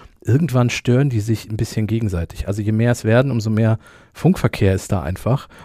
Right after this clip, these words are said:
und das wird immer, ja, aufwendiger und komplizierter und deswegen hat man irgendwann angefangen, dann auch fünf Gigahertz einzuführen und Geräte, die in dieses fünf Gigahertz Netz gehen, haben dann oft nicht so viel Konkurrenz, weil viele auch noch immer auf diesem zwei Komma vier und weil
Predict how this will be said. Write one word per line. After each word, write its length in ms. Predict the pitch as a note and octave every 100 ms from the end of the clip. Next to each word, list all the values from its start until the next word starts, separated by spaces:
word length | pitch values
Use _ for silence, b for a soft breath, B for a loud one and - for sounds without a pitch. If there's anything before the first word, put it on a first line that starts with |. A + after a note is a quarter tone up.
| B
und 160 | A#2
das 140 | A2 -
wird 120 | A2
immer, 420 | C3 B2+ A#2 A2 A2+ - F#2+ G#2
ja, 280 | G#2 A2+ E2 - -
aufwendiger 680 | - C3+ - A#2+ A2+ G#2+ G2+
und 280 | G2 F#2+ -
komplizierter 760 | G2+ - - C#3 E3+ A#2 D3+ B B B _
und 160 | A2+
deswegen 280 | A2+ - A#2+
hat 100 | A#2
man 120 | A#2
irgendwann 260 | A#2 A#2 G#2+
angefangen, 380 | G#2+ A2 A#2 A2
dann 100 | G2
auch 120 | G2
fünf 260 | - C3+ -
Gigahertz 400 | E3 D3+ D3+ C#3
einzuführen 720 | C#3+ - C#3+ - D#3 F3+ G3 B B B
und 360 | A2 A2 -
Geräte, 460 | - G#2 A2 A#2+ A#2
die 260 | A2 A2 A2+
in 80 |
dieses 220 | G#2+ G2+ G2
fünf 240 | B2+ -
Gigahertz 500 | C3 B2 A#2 A#2 -
Netz 320 | A2 A2+ -
gehen, 320 | - B2+ A2+
haben 120 | A#2 A2
dann 160 | A2
oft 280 | G#2+ A2+ -
nicht 160 | A2+ -
so 100 | -
viel 140 | A2
Konkurrenz, 640 | - G#2 F#2+ F#2+ C3 F3
weil 240 | A2 G#2 G2+ B B B
viele 460 | - - C#3 B2 G2+
auch 160 | G#2+
noch 120 | A2+
immer 200 | - A2
auf 100 | F#2+
diesem 240 | - F#2+ G2
zwei 160 | G#2
Komma 220 | F#2+ G#2 F#2
vier 180 | -
und 100 | G#2
weil 80 | F#2